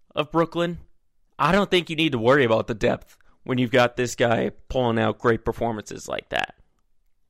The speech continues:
Now, again, this is, I mentioned it a couple of weeks ago about Milwaukee just struggling in terms of their decision making. This is a team who has size down low and guys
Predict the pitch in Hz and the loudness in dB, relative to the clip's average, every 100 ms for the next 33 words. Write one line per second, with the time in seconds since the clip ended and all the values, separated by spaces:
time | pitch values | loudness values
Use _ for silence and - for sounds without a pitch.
0 | _ _ _ 127 127 113 - 127 110 165 | _ _ _ -2 2 2 0 -2 2 2
1 | 117 98 139 - 208 190 - _ _ _ | 2 -2 -6 -2 -4 -4 -12 _ _ _
2 | _ _ _ _ - 208 269 269 208 165 | _ _ _ _ 0 4 4 2 2 2
3 | - _ 156 139 160 147 135 131 131 139 | 0 _ -8 0 0 2 0 0 0 2
4 | 139 127 123 117 127 220 117 123 127 117 | 4 6 4 2 2 2 2 -2 -6 -6
5 | 123 - - 180 175 165 160 147 139 123 | -6 -6 0 4 4 4 2 2 -2 -8
6 | _ _ _ _ 143 139 147 143 131 117 | _ _ _ _ -2 2 4 4 2 2
7 | 123 113 - 127 117 - - - - - | 2 2 -4 -2 -4 -6 -10 -10 -10 -14
8 | - _ _ _ _ 156 185 247 262 - | -16 _ _ _ _ -4 -4 -2 -6 -6
9 | - 180 151 _ _ _ _ _ - 156 | -6 -6 -8 _ _ _ _ _ 0 2
10 | 151 147 - - 180 160 131 120 - 131 | 4 2 0 0 4 6 4 2 0 0
11 | 127 123 104 104 _ _ _ - - 135 | 2 0 -2 -6 _ _ _ -6 -4 0
12 | 165 165 165 151 - | 4 6 6 2 -4